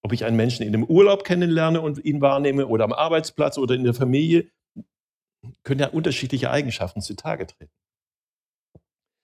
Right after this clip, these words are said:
Also beim Wesen geht es aber um das Unverwechselbare. Es geht um den, um das, was den Charakter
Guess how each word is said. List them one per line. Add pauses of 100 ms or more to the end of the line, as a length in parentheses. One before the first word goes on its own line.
(840)
Also (560)
beim
Wesen
geht
es
aber
um
das
Unverwechselbare.
Es
geht
um
den, (1000)
um
das,
was
den
Charakter